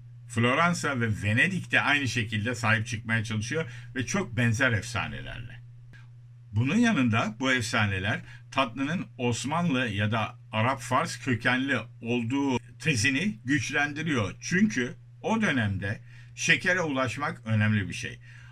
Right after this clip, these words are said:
Arap ülkeleri şekerin merkezlerinden. Osmanlı ise o dönemde çok ciddi bir zenginliğe sahip, rahatlıkla şekerle deneme yapabilecek bir mutfağı var. İtalya, Yunanistan ve Kıbrıs'ta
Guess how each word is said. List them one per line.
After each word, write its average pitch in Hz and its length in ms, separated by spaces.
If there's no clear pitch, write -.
Arap 113 380
ülkeleri 151 760
şekerin 135 500
merkezlerinden. 117 1000
Osmanlı 139 600
ise 147 300
o 165 180
dönemde 117 400
çok 220 300
ciddi 139 360
bir 127 120
zenginliğe 104 720
sahip, 127 360
rahatlıkla 127 720
şekerle 117 600
deneme 117 360
yapabilecek 120 640
bir 131 100
mutfağı 113 520
var. - 300
İtalya, 175 600
Yunanistan 139 760
ve 120 160
Kıbrıs'ta 131 640